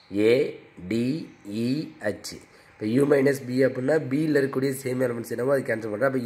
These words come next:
A, D, H இருக்கு போத்லேயுமே. அப்போ A, D,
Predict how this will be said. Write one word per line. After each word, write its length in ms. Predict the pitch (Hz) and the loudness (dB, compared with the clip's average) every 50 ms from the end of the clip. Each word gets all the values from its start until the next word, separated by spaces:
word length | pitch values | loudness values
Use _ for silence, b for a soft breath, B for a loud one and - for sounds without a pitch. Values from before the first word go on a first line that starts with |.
| 127 135 143 | 4 4 4
A, 40 | 147 139 139 | 4 2 0
D, 20 | 139 135 139 127 123 | 0 2 0 0 0
H 100 | - - 117 | -4 -6 -6
இருக்கு 280 | 107 104 - - 147 160 156 156 B B B B B B B B - | -6 -6 -2 0 0 0 0 -2 B B B B B B B B 2
போத்லேயுமே. 500 | 123 139 135 135 123 117 117 117 131 147 156 156 156 - 120 | 2 2 2 2 0 0 2 4 4 4 2 2 -2 -4 0
அப்போ 120 | - 123 113 104 110 120 131 | 0 0 0 0 2 4 6
A, 60 | 143 147 143 131 117 117 | 6 6 6 2 0 -2
D, 100 | 131 | 0